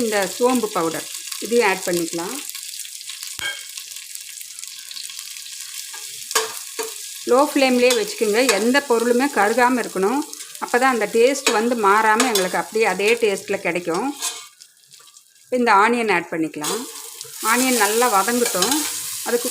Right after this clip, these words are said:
கொஞ்சம் உப்பு ஆட் பண்ணிக்கலாங்க. இதுக்கு வந்து காரத்துக்கு வந்து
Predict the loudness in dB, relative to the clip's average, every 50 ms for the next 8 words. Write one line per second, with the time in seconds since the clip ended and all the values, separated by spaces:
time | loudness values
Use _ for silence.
0 | 0 2 2 2 4 2 2 0 0 -2 2 2 4 4 4 2 0 0 0 0
1 | 0 2 2 2 2 2 2 0 0 0 0 -2 -4 -8 -10 -10 -8 -8 -8 -8
2 | -6 -6 -6 -6 -6 -2 0 0 2 2 2 2 4 4 4 4 4 4 4 4
3 | 6 6 4 4 2 0 0 0 0 2 2 0